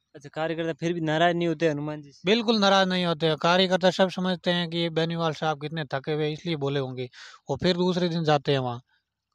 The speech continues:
Speaker 2: बेनीवाल से बात करते हैं, क्या हुआ, हमारे से कौन-, कैसी गलती हो गई, तो वो समझाते हैं। फिर ऐसी कोई बात नहीं है, कार्यकर्ता में कोई नुकसान नहीं होगा। बेनीवाल डांटते हैं अच्छी तरह से, सही जगह पे डांटते हैं।
Speaker 1: अच्छा, जम-, राजस्थान में या देश में हो, कहीं भी, जहाँ कहीं भी किसी के साथ अन्याय होता है,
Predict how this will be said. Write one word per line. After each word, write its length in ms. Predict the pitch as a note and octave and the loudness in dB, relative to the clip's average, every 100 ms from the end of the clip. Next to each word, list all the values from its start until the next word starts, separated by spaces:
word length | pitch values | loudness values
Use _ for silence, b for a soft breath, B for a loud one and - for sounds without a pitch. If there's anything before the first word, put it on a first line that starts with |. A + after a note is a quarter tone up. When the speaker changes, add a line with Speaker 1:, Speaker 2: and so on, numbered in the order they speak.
| _ - | _ -2
Speaker 2:
बेनीवाल 320 | D3 E3+ E3 | 0 2 0
से 100 | D#3+ | 2
बात 260 | C#3+ D3+ | 4 4
करते 340 | - D3 C3 C#3+ | 2 -2 -2 -6
हैं, 180 | C3 B2 _ _ b b | -4 -8 _ _ b b
क्या 160 | - D3+ | 2 6
हुआ, 260 | D3 C#3+ | 6 6
हमारे 260 | C3 C3+ C#3+ | 6 4 2
से 160 | - C#3+ | 0 0
कौन-, 280 | D3 D3 | 2 0
कैसी 320 | - D#3+ D3 C#3 | 0 0 0 0
गलती 280 | C3 B2 | -2 -2
हो 180 | B2+ B2 | -2 0
गई, 120 | B2 | -2
तो 160 | A#2+ C3+ | -2 -2
वो 160 | C3 C3+ | -2 -2
समझाते 500 | D3 C3+ C3+ B2+ B2+ | -4 -2 0 0 -4
हैं। 140 | A#2+ | -8
फिर 220 | A2+ A#2+ - B B E3+ | -6 -8 -8 B B -2
ऐसी 180 | D#3 | 0
कोई 120 | E3 E3 | 0 2
बात 240 | D#3 E3 | 2 2
नहीं 120 | E3 | -2
है, 60 | F3+ | -6
कार्यकर्ता 500 | - C3+ C3+ C3+ C3+ | -4 -4 -4 -6 -8
में 100 | C3 | -6
कोई 160 | C3 | -6
नुकसान 340 | C3+ C#3+ D#3 D3 | -6 -6 -6 -6
नहीं 160 | D3 | -8
होगा। 220 | C#3+ C#3 C3+ | -10 -10 -8
बेनीवाल 420 | C3 C#3+ C#3 C#3 | -8 -4 -4 -2
डांटते 360 | C#3 D3+ C#3+ | 0 0 -2
हैं 80 | D#3+ | -8
अच्छी 220 | D3+ - - | -10 -12 -8
तरह 120 | C#3+ | -6
से, 180 | C3+ C#3+ B B B | -4 -6 B B B
सही 180 | G3+ | 0
जगह 240 | F3+ D3+ F3 | 0 0 -2
पे 120 | C#3+ | -4
डांटते 360 | A#2+ A2+ A2 A#2 | -6 -8 -10 -16
हैं। 100 | A2+ _ _ _ _ _ _ - | -16 _ _ _ _ _ _ -20
Speaker 1:
अच्छा, 180 | D#3 D3 | -18 -16
जम-, 440 | B2+ C#3+ C#3 C3+ - _ _ C#3 | -12 -10 -10 -12 -18 _ _ -6
राजस्थान 520 | D#3+ F3 - E3+ E3 | -4 -4 -2 0 0
में 140 | E3 | 0
या 160 | D#3 D3+ | 2 0
देश 300 | D3 D#3+ E3+ | 0 -2 0
में 60 | |
हो, 120 | D#3 D3 | -2 0
कहीं 300 | E3 F3 F#3 | 0 0 0
भी, 120 | F3 | -2
जहाँ 260 | C#3+ E3+ | 2 0
कहीं 180 | E3 E3+ | 2 -2
भी 80 | E3 | -2
किसी 200 | D#3+ D3 | -6 -8
के 100 | D#3+ | -6
साथ 200 | D3 D3+ | -4 -4
अन्याय 380 | D3 C#3+ D#3 D3+ | -4 -2 0 0
होता 260 | C3+ B2+ | -2 -2
है, 160 | C#3 C#3 | -4 -4